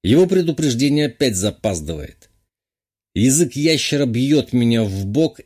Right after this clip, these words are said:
и я отлетаю на пару метров, больно ударяясь спиной о стену,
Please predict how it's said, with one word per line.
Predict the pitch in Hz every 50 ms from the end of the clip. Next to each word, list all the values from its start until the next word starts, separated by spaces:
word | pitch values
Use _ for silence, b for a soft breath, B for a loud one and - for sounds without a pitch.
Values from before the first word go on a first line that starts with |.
| -
и | -
я | 98 98 110 117 117
отлетаю | 113 - 123 127 123 - - 147 135 127 117
на | 113 110
пару | 101 - 123 123 123 123
метров, | 143 151 143 107 - - 65 - - _ _ _ _ _ _ _ _ _
больно | - 98 101 120 147 165 160 156 156 -
ударяясь | - - 139 123 127 127 123 123 120 117 113 110 -
спиной | - - - - 117 120 123 123 117 110
о | - 101 107
стену, | 104 - - - 117 123 127 135 143 131 -